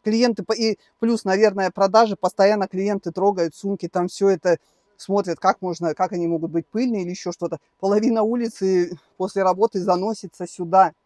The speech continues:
в павильон. Жалюзи закры-, закрываются. Э,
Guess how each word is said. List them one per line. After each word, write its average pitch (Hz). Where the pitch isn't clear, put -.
в -
павильон. 190
Жалюзи 202
закры-, 202
закрываются. 202
Э, 165